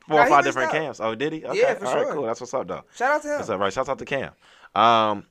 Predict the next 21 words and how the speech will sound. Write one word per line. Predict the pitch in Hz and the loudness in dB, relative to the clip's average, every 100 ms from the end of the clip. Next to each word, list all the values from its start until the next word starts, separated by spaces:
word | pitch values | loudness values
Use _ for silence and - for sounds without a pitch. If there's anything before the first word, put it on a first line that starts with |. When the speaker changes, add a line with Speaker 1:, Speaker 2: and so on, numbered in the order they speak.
| - | -8
Speaker 1:
but | 123 | 0
yeah, | 135 147 | 6 8
though, | 131 | 8
for | 131 131 | 4 2
sure, | - 139 98 | 2 4 4
man, | 90 95 104 | 0 -2 -2
'cause, | - 101 | -4 -4
you | 107 | 4
know, | |
that's | 110 110 | 4 4
my | 110 | 2
guy, | 98 110 95 | 4 6 6
man. | 85 85 92 | 2 -4 -4
We, | 98 85 _ _ - | -4 -6 _ _ -10
we've | 101 | -6
known | 107 | -6
each | 104 | -4
other | 104 | -4
for | 104 | -2
about | 95 85 _ - | -2 -2 _ -12
three | 95 107 117 117 117 117 | -10 -8 -6 -6 -6 -8